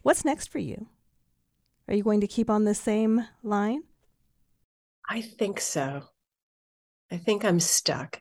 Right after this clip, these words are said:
Speaker 2: Uh, actually, I have a story collection that has absolutely nothing to do with this subject matter. I was asked, um, kind of at the height of the, the Me Too movement, I was asked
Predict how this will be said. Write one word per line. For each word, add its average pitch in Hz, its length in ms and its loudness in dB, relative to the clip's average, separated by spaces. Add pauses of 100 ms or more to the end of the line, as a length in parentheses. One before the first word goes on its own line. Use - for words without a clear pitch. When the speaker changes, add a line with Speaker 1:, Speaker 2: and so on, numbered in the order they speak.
Speaker 2:
Uh, 185 180 8 (220)
actually, 202 240 2
I 185 60 4
have 180 80 2
a 175 40 2
story 185 420 4
collection 151 800 -2 (380)
that 147 400 0 (140)
has 143 640 -2 (840)
absolutely 165 440 2
nothing 156 300 2
to 165 100 -4
do 156 180 0
with 151 240 -2
this - 480 0
subject 147 460 -2
matter. 147 640 -2 (100)
I 156 140 -4
was 156 280 0
asked, 156 680 -2 (120)
um, 156 540 -2 (1700)
kind 185 180 4
of 175 80 6
at 170 240 2
the 170 80 0
height 165 280 4
of 165 240 4
the, 156 240 0
the 165 120 0
Me 160 240 0
Too 185 360 4
movement, 151 540 4
I 151 120 -2
was 156 260 0
asked 160 680 -4